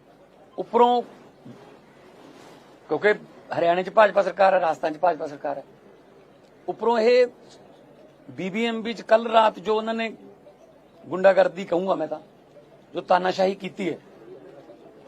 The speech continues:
ਬੀਬੀਐਮਬੀ 'ਚ, ਰਾਜਸਥਾਨ ਤੇ ਹਰਿਆਣੇ 'ਚ, ਕਿਉਂਕਿ ਬੀਜੇਪੀ ਦੀ ਗੌਰਮੈਂਟ ਹੈ, ਇਕੱਠਿਆਂ ਨੇ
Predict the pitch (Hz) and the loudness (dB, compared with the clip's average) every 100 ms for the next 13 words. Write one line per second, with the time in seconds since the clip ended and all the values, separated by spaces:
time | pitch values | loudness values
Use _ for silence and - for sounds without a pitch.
0 | - 123 170 196 233 240 233 220 247 240 | -20 -14 -10 -6 -2 -2 -2 -6 -6 -8
1 | - - - - - - - _ - - | -14 -20 -20 -20 -20 -20 -20 _ -16 -4
2 | 165 175 185 180 208 214 226 214 208 220 | -2 0 -2 -4 -2 -2 -4 -6 -6 -6
3 | - - - - 175 202 208 180 214 202 | -12 -20 -20 -8 -4 -4 -4 -4 -4 -4
4 | 214 220 240 233 233 247 233 - - - | -6 -6 -2 0 0 -2 -6 -10 -20 -20
5 | - - - 202 202 214 233 233 | -20 -20 -6 -6 -2 0 0 -4